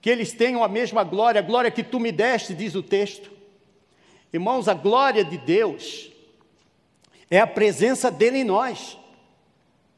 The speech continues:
Jesus e o Pai eram um, porque um era o outro. Por isso que Jesus aguenta até o final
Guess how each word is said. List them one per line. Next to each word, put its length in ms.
Jesus 480
e 60
o 40
Pai 380
eram 300
um, 400
porque 340
um 240
era 140
o 60
outro. 500
Por 140
isso 180
que 80
Jesus 400
aguenta 560
até 220
o 100
final 880